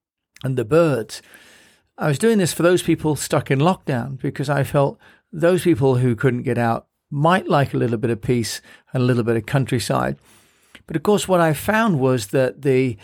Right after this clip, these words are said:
motion of me walking made the video almost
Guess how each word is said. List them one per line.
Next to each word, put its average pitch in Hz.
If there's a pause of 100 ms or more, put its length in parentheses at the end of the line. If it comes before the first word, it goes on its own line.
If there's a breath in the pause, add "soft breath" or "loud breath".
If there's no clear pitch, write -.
(220 loud breath)
motion 143
of 123
me 139
walking 131 (200)
made 143
the 127
video 139
almost 165